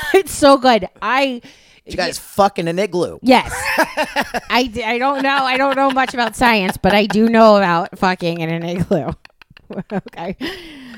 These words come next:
Speaker 1: Um, <laughs> okay.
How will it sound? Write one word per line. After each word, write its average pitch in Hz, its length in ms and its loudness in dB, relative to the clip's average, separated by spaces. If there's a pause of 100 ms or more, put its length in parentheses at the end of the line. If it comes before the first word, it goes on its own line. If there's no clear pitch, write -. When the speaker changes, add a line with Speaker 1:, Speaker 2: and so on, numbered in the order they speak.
(320)
Speaker 1:
Um, 190 440 4
<laughs> - 400 -6 (1400)
okay. 208 300 -6